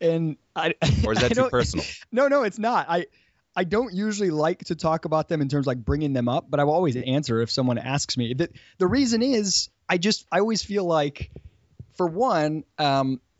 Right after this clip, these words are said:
Speaker 1: there's a million ways you could define and describe any kind of, you know, mystical experience. And I don't even know that any of them are more or less valid. If someone were to say, "Everything you think you've experienced can be explained purely by some, you know, biological, chemical reaction," but
Speaker 2: Mm-hmm.
Speaker 1: I don't know,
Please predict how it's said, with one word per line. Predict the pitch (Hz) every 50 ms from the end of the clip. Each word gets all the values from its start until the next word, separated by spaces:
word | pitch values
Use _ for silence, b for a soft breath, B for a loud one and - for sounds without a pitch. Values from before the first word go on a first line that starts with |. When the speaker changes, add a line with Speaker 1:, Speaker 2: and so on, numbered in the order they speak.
| - - - - - - - - - - _ - 135 - -
Speaker 1:
there's | 156 - 214 208 196 196
a | 190
million | 202 220 220 208 190 175 160
ways | 151 147 143 135 123
you | 127 131
could | 123 - 127 117
define | 104 123 - - 135 131 127 127
and | 123 120
describe | 117 113 - - - 135 127 123 120 117 113 110
any | 90 127 123 123 120
kind | - - 123 117 117
of, | 113 110 110 110 131
you | 127
know, | 110 107 107 104 107 104 110 _ _ B B B B B B B _ -
mystical | 143 117 117 127 - - - - - 120 117
experience. | 110 - - - 139 135 131 127 120 117 113 104 - - - b b b b b b b _ -
And | 165 160 156 151 151 147 147 147 - - _ _ _ _ -
I | 170
don't | 185 190 175
even | 170 151 156 147
know | 151 151
that | 139 139
any | 135 143 147
of | 139 131
them | 135 131 127
are | 123
more | 123 123 123 123
or | 120
less | 117 117 110 104
valid. | 120 165 170 135 120
If | 120
someone | - - 160 156 156 147
were | 139 135 127
to | 127 123
say, | - - 135 127 120 120 117
"Everything | - 165 196 220 180 - 190 180 180
you | 165 151
think | - 165 151
you've | 151 143
experienced | 143 131 - - 143 139 139 139 131 123 -
can | 131 123
be | 127
explained | 123 - _ _ - - - 139 139 135 131 123
purely | - 156 151 151 151 147
by | 135 127 123 123 120 120
some, | - - 123 117 117 117
you | 127
know, | 120 113 113
biological, | 107 156 160 156 151 147 143 135 139 - - 135 131 127 123 117
chemical | - - 151 147 135 - 143 135 131
reaction," | 123 127 123 123 123 123 - - 127 123
but | 123 113 -
Speaker 2:
Mm-hmm. | 85 78 71 78 -
Speaker 1:
I | 143
don't | 269 247
know, | 135 127 139